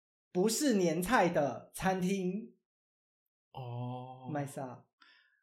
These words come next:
Speaker 2: 可是我觉得那是一，一段一段时间，或者一季一季，大家喜欢抢那种关键字吧。
Speaker 1: 嗯哼。
Speaker 2: 对啊。
Speaker 1: 对啊，然后接下来你看，呃，黑色星期五。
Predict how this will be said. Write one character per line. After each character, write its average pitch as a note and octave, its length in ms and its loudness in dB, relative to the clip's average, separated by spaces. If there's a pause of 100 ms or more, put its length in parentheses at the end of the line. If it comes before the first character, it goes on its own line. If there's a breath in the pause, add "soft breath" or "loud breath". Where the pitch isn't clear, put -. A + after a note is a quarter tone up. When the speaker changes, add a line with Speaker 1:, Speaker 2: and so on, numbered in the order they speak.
(100)
Speaker 2:
可 F3 120 -2
是 C4+ 80 4
我 C4+ 100 4
觉 G3+ 60 2
得 A#3 60 4
那 B3 100 2
是 B3 120 0 (200)
一， F3 200 -6 (120)
一 F3+ 80 -2
段 G#3 260 0
一 E3+ 60 -6
段 F#3+ 180 0
时 D#3+ 160 0
间， E3+ 300 0
或 F3+ 140 2
者 A#2 260 -4
一 C#3 80 -14
季 F3+ 240 -6
一 C#3+ 80 -8
季， F3 160 -8
大 F3 100 0
家 D3+ 140 0
喜 C#3 100 -4
欢 B2+ 140 0
抢 A#2+ 160 -4
那 C3 80 0
种 A#2 100 -4
关 A#2+ 180 -2
键 A#2+ 200 -4
字 A#2 220 -8
吧。 - 440 -14
Speaker 1:
嗯 E3+ 220 -2
哼。 B3 260 0 (220)
Speaker 2:
对 D#3 240 0
啊。 C3 320 -4
Speaker 1:
对 E3+ 120 2
啊， D3+ 140 4
然 F3+ 140 6
后 C#4 80 6
接 B3+ 120 0
下 A#3+ 180 6
来 E3+ 100 6
你 D3 100 -2
看， F#3 320 0 (300 loud breath)
呃， C#3 880 0
黑 C4 140 2
色 D4 120 8
星 A#3+ 160 4
期 F#3+ 200 4
五。 E3 440 4